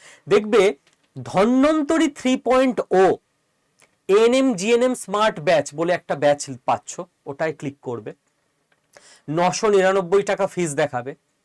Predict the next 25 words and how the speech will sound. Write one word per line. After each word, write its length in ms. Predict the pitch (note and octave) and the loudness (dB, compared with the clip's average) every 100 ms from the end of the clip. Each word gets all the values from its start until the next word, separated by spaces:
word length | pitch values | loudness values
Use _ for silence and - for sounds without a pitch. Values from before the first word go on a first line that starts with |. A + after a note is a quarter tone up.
| _ - _ _ | _ -20 _ _
ফিজের 360 | - A3+ A#3 C4 | -6 -2 0 0
পাশে 300 | B3 A#3 B3 | 0 0 -2
more 300 | A3 A#3 B3 | 0 2 2
offers 400 | A#3 A#3+ A#3 A3 | 2 0 -2 0
লেখা 220 | G#3 G#3 | 0 2
আছে, 260 | F3+ - D#3 | 0 -2 -6
more 300 | E3+ G3+ G#3+ | 0 2 2
অফার্সে 400 | F#3+ F#3+ - F#3+ | 2 -2 -4 -8
ক্লিক 260 | E3+ C#3 | -8 -10
করবে। 340 | - B2 A2+ D3+ _ _ - | -8 -8 -8 -14 _ _ -10
যখন 320 | C#3 D#3+ G#3+ | -6 -4 -4
করবে 480 | G3+ F#3+ G3 G3+ C4+ - - | -2 0 2 2 0 -4 -14
এইটা 240 | D#3+ - | -10 -6
স্ক্রিনশট 540 | G3 - F#3 - F#3 F#3 | -6 -6 -10 -8 -8 -6
মেরে 220 | F#3+ G3 | -4 0
রাখবে 320 | G3 F#3 G3+ | 0 0 -2
বা 100 | F#3+ | -2
ভিডিওটাই 600 | C3+ C#3+ D3+ E3+ F#3+ F#3 | -4 -6 -4 -4 -4 -6
সেভ 180 | - E3+ - | -6 -10 -8
করে 180 | F3 F3+ | -6 -4
রাখো, 240 | E3+ F#3+ | -4 -4
কাউকে 300 | F3 D#3 E3 | -4 -4 -6
শেয়ার 300 | - E3 E3 | -8 -6 -6
করে 220 | F3 F3+ | -6 -4
রাখো, 320 | F3 E3+ G#3+ | -2 -2 -2